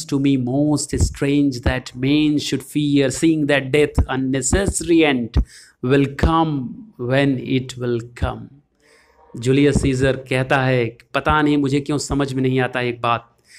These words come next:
मुझे एक बात पर, यस, मुझे इस बात, एक बात समझ में नहीं आता, जब लोगों को यह पता है कि सबको एक दिन मरना ही है, तो डर किस बात का?"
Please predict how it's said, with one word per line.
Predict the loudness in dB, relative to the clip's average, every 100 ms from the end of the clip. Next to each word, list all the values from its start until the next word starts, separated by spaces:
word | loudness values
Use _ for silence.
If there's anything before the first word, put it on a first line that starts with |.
| -20 _ 0
मुझे | 0 2 4
एक | 4 2 0
बात | 2 2 2
पर, | -2
यस, | 2 4 4 4 2 -2 _ _ _ -20 _ _ -2
मुझे | 2 2
इस | 4 2
बात, | 2 2 0 0 2
एक | 2 2 -2
बात | 0 0
समझ | -2 -2 2 4
में | 4 4
नहीं | 4 4
आता, | 2 0 -4
जब | 0 0
लोगों | 2 2 4 2
को | 0
यह | -4 -2
पता | -2 -4 0 2
है | 2
कि | -2 -4
सबको | -2 -2 0
एक | 0
दिन | 0 0
मरना | 0 0 0
ही | 0 0
है, | -2
तो | -4 -4
डर | 0 0
किस | 0 -2
बात | -2 -6
का?" | -6 -10